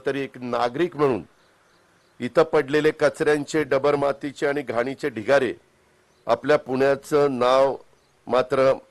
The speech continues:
मातीत घालण्याचं काम करत असतात, याचं खूप वाईट वाटतं. मी मागं पण सीओ, कलेक्टर, पुणे आणि पिंपरी चिंचवड दोन्ही आयुक्त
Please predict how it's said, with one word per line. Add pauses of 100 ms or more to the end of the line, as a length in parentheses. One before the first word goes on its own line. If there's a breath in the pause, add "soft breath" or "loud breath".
(380)
मातीत
घालण्याचं
काम
करत
असतात,
याचं
खूप
वाईट
वाटतं. (960 soft breath)
मी
मागं
पण (880)
सीओ,
कलेक्टर, (1400)
पुणे
आणि
पिंपरी
चिंचवड
दोन्ही
आयुक्त